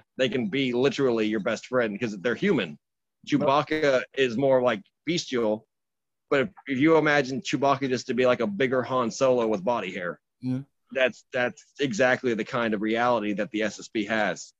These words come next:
Speaker 1: And if you were to, like, say, verbally tell someone, "Hey,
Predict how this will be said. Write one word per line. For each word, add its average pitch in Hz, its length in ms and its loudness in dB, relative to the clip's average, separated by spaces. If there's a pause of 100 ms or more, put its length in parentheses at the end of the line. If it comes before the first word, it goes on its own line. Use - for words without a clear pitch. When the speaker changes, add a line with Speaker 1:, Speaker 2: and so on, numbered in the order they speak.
(120)
Speaker 1:
And 131 100 0
if 127 140 0
you 156 140 4
were 156 100 4
to, 123 180 -6
like, 123 140 0
say, 107 260 -6 (100)
verbally 147 540 4
tell 143 400 0
someone, 113 500 -4 (520)
"Hey, 127 380 0